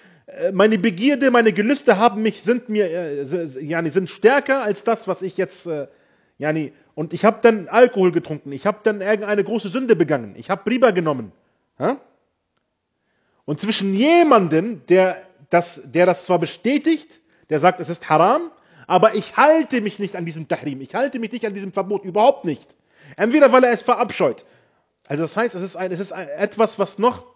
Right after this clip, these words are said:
schwerwiegender. Es ist nicht einfach jemand, der eine Sünde begeht. Das ist mit Konsens kein Kufr. Und wer sagt, das ist Kufr, der ist ein Khariji, der ist einer von den Hunden des Höllenfeuers. Das ist ein großer Unterschied zwischen jemandem, der nur einmal eine Sünde tut,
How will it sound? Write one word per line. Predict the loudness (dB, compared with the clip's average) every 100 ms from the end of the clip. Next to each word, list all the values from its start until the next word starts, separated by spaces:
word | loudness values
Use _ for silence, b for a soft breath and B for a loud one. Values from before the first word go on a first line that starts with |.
| _ _ _ _ _ _ _ _
schwerwiegender. | -18 0 6 8 6 2 -4 -4 -4
Es | -4
ist | -6
nicht | -6 -8
einfach | -4 -4 -2 -4
jemand, | -2 -2 0 -2 -2
der | -2
eine | -2 -4
Sünde | -2 -2
begeht. | -2 -4 -8
Das | -10
ist |
mit | -10 -6
Konsens | 0 0 4 4 4 -10 -16 _ _ _ _
kein | 0 2
Kufr. | 0 -2 -6 -8 _ _ _
Und | -4 6
wer | 6
sagt, | 6 2 0
das | -4
ist | -6
Kufr, | -2 0 2
der | 2
ist | 0
ein | -6
Khariji, | -2 2 2 0 -8 -10 b b
der | -2 -2
ist | -2
einer | -4 -4
von | -2
den | -6 -2
Hunden | 0 0 -2 -8
des | -6 -2
Höllenfeuers. | -4 -2 -6 -6 -12 -20 _ _ _ _ _ _
Das | -14 -6
ist |
ein | -6
großer | 0 2 4 4
Unterschied | 4 2 0
zwischen | -8 -2
jemandem, | 0 0 -2 -4
der | -2 0
nur | 0 0 0
einmal | -2 0 -2
eine | -2 0
Sünde | -2 -2
tut, | -6 -8